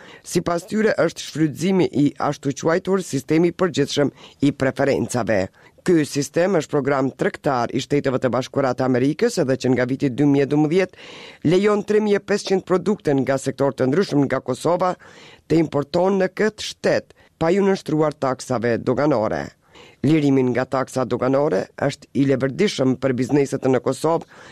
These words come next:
thot Lulzim Rafuna. Shaqir Palushi konfirmon se procedurat për eksport në këtë shtet janë shumë të thjeshta, vetëm nevojitet sigurimi i tregut dhe të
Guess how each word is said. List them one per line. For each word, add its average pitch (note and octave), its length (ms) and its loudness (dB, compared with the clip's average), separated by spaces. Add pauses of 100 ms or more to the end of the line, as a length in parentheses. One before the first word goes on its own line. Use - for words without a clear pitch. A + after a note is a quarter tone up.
(220)
thot C#3+ 240 -2
Lulzim B2+ 440 2
Rafuna. G#2+ 580 -2 (600)
Shaqir G3 360 0
Palushi A3 380 0
konfirmon F#3+ 520 2
se E3+ 100 -4
procedurat D#3+ 600 0
për C#3+ 100 0
eksport D#3 440 -2
në C#3 100 0
këtë D3 160 -2
shtet - 320 -4
janë C#3+ 180 2
shumë C#3+ 200 -2
të C#3+ 200 0
thjeshta, A#2 480 0 (480)
vetëm C#3 400 0
nevojitet C3+ 480 0
sigurimi B2 360 0
i A#2+ 40 -2
tregut E3 480 0
dhe C3 240 0
të B2+ 200 -2